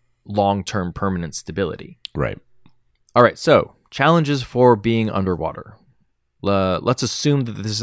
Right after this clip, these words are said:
Speaker 1: this isn't being hand-waved. The first one, of course, is survival. And the most important one, if you are a surface dweller, is air, because most air-breathing creatures can only last a few minutes. I think at the most you get,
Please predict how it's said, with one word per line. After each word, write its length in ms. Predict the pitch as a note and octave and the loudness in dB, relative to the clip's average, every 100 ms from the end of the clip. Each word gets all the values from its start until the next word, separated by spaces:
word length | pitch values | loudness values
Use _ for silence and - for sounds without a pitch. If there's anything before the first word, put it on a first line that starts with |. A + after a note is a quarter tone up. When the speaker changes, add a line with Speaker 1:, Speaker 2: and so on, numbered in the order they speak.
| - | -6
Speaker 1:
this 240 | G#2+ A2 | -4 -4
isn't 340 | B2+ A#2 A2+ - | -2 -2 -2 -2
being 220 | G#2+ G2 | -2 -2
hand-waved. 640 | G2+ G#2 G#2+ A#2 D3 D#3 _ - _ _ | 0 0 0 0 -2 -8 _ -20 _ _
The 80 | - | -2
first 200 | D3 - | 0 0
one, 80 | C3 | -2
of 80 | - | -2
course, 260 | B2 - | -2 -2
is 140 | G#2+ - | -6 -6
survival. 840 | - G#2+ G#2 G2+ G2 F2 - - _ _ _ _ _ _ _ - | -4 -2 2 2 2 -2 -4 -12 _ _ _ _ _ _ _ -8
And 160 | F#2 | -4
the 60 | F#2+ | -2
most 220 | G2+ - | -4 -4
important 400 | G2+ G#2+ G2 F#2 | -4 -2 -2 -2
one, 160 | F2+ F2 | -4 -4
if 100 | - | -4
you 80 | |
are 100 | F2 | -4
a 40 | E2 | -4
surface 320 | - F#2+ F#2 | -6 -6 -6
dweller, 280 | F#2 F2 E2+ | -4 -4 -4
is 220 | F2 - - | -6 -12 -10
air, 440 | E2 D#2+ D#2 - - _ | -8 -6 -6 -8 -16 _
because 240 | F2 F2 | -8 -4
most 200 | G#2 G#2+ - | -2 -2 2
air-breathing 420 | D3 C#3 A#2+ A2 | 2 4 0 -2
creatures 300 | A2 G2+ - | -6 -6 -6
can 100 | G2+ | -6
only 140 | G#2+ | -4
last 280 | F#2 G2 F#2+ | -4 -4 -6
a 60 | F2+ | -10
few 160 | F#2 | -6
minutes. 400 | F#2 A2+ G2 - - - - | -4 -4 -6 -12 -18 -20 -6
I 20 | |
think 140 | C#3+ | -2
at 80 | C#3 | 0
the 60 | G#2 | 2
most 400 | G2+ A2 B2 - | 4 2 2 -4
you 80 | F2+ | 0
get, 320 | G2+ - | 0 0